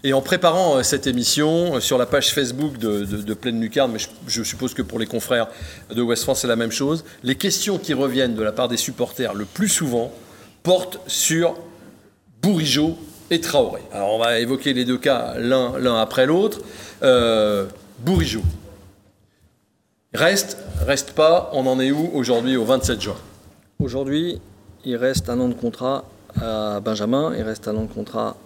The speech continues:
Speaker 2: à, euh, à Marie. Euh, pour ce qui est de Benjamin, j'ai déjà discuté avec lui et son agent pour essayer de trouver une solution de prolongation. Et je dois voir Amari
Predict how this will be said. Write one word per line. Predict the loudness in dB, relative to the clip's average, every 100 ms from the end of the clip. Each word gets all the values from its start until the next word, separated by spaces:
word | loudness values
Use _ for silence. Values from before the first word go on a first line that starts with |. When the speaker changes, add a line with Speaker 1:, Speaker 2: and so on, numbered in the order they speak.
| -12
Speaker 2:
à, | -4 -2 -2 -6 -6
euh, | -6 -4 -4 -4 -4
à | -2
Marie. | 0 0 0 -4 -20 -20 -20 -10
Euh, | -4 -2 -2 -4 -6 -14 -6
pour | -6
ce | -2
qui | 0
est | 2
de | 2
Benjamin, | 2 2 2 2
j'ai | 0 -4
déjà | -2 0
discuté | 0 -4 -6 -2
avec | -2 -4
lui | -8 -8
et | -6
son | -6 -4
agent | -2 -2 -2
pour | -2
essayer | -4 -4
de | -6
trouver | -4 -4
une | -4
solution | -6 -6 -4 -4 -6 -10
de | -10
prolongation. | -8 -6 -4 -4 -2 -4 -4 -14 -20 -18 -18 -8
Et | -6
je | -2
dois | 0 0
voir | 0 0 0
Amari | 0 0 0 0 0